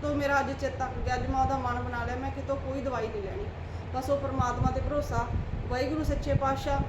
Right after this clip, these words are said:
ਉਹ ਸਾਰਾ ਕੁਛ ਠੀਕ ਕਰ ਦੇਣਗੇ, ਮੈਨੂੰ ਉਹਨਾਂ ਤੇ ਭਰੋਸਾ। ਹੁਣ ਮੈਂ ਪਾਠ ਕਰਨਾ ਸ਼ੁਰੂ ਕਰਤਾ, ਪਾਠ ਕਰਿਆ ਕਰਨਾ ਸਵੇਰੇ ਸ਼ਾਮ, ਪ੍ਰਮਾਤਮਾ ਸੱਚੇ ਪਾਤਸ਼ਾਹ ਆਪੇ ਸੁਣਨਗੇ। ਕਹਿੰਦੇ ਹੁੰਦੇ ਆ ਨਾ ਕਿ ਜਿਹਦਾ ਕੋਈ ਨਹੀਂ ਹੁੰਦਾ,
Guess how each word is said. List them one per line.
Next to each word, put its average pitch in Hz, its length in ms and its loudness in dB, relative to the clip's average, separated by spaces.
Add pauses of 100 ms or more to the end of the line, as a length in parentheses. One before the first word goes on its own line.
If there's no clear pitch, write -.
(640)
ਉਹ - 40 -6
ਸਾਰਾ 311 260 4
ਕੁਛ 349 160 2 (100)
ਠੀਕ 277 220 -2
ਕਰ 220 120 0
ਦੇਣਗੇ, 214 400 0 (460)
ਮੈਨੂੰ 269 180 -2
ਉਹਨਾਂ 285 180 2
ਤੇ 285 100 0
ਭਰੋਸਾ। 285 400 0 (1080)
ਹੁਣ 262 120 2
ਮੈਂ 285 120 0
ਪਾਠ 262 380 6
ਕਰਨਾ 269 260 6
ਸ਼ੁਰੂ 277 220 2
ਕਰਤਾ, 247 420 -2 (420)
ਪਾਠ 262 280 4
ਕਰਿਆ 254 200 0
ਕਰਨਾ 254 300 -2
ਸਵੇਰੇ 240 320 0
ਸ਼ਾਮ, 247 320 -2 (400)
ਪ੍ਰਮਾਤਮਾ 277 440 0
ਸੱਚੇ 269 260 0
ਪਾਤਸ਼ਾਹ 254 340 0
ਆਪੇ 254 200 2
ਸੁਣਨਗੇ। 254 400 0
ਕਹਿੰਦੇ 294 320 2
ਹੁੰਦੇ 311 220 4
ਆ 320 40 2
ਨਾ 359 160 4
ਕਿ 330 360 -2 (320)
ਜਿਹਦਾ 277 280 0
ਕੋਈ 311 340 0
ਨਹੀਂ 349 140 6
ਹੁੰਦਾ, 247 280 4